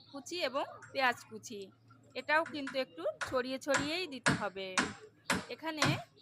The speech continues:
কাঁচা লঙ্কা কুচি আর পেঁয়াজ কুচি কিন্তু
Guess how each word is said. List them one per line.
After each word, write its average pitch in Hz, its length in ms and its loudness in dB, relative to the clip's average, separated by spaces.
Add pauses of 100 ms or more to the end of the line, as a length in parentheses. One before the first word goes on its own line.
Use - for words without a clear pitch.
(320)
কাঁচা 226 300 4
লঙ্কা 247 340 -2
কুচি 330 360 -10
আর 330 120 0
পেঁয়াজ 302 320 2
কুচি 330 240 -12
কিন্তু 320 260 -8